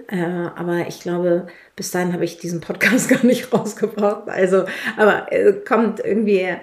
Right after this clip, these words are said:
einmal im Monat an irgendeinem Freitag. Kannst ja mal gucken. Also wirklich, kann ich sehr empfehlen. Und dann könnten wir ja da mal zusammen dancen. So, also auf jeden Fall habe ich dir jetzt diese Geschichte erzählt und du hast dir darüber deine Gedanken gemacht und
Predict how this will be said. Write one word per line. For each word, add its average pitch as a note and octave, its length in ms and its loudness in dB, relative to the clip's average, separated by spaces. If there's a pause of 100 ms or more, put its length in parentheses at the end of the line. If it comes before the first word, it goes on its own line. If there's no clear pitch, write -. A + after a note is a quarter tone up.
(360)
einmal G#3+ 300 4
im G3 140 4
Monat F#3+ 640 2
an F#3 140 2
irgendeinem F3 280 0
Freitag. - 720 -6
Kannst - 200 -6
ja E3+ 80 0
mal E3 120 -2
gucken. D#3 320 -10
Also E3+ 360 -4
wirklich, F3 320 -2
kann F3 120 -4
ich E3+ 120 -4
sehr E3+ 280 2
empfehlen. E3+ 400 -8
Und F#3 80 -8
dann G3 140 -4
könnten - 220 -4
wir G3 80 2
ja F3 120 0
da F3 100 -2
mal E3+ 180 -4
zusammen D3+ 340 -4
dancen. D3+ 560 -6 (640)
So, - 240 -4
also F3+ 240 0
auf G3 180 -8
jeden C4 160 2
Fall A3+ 320 -2 (160)
habe G3+ 80 -2
ich F#3+ 80 -4
dir F3+ 100 0
jetzt E3 200 -2
diese F3+ 180 -2
Geschichte - 340 -2
erzählt A3+ 460 0 (480)
und A3 400 4 (200)
du G#3+ 160 0
hast G3+ 160 -2
dir F#3+ 60 0
darüber F3 380 0
deine D#3+ 240 -4
Gedanken - 400 -4
gemacht G#3 440 -2
und F#3 380 -4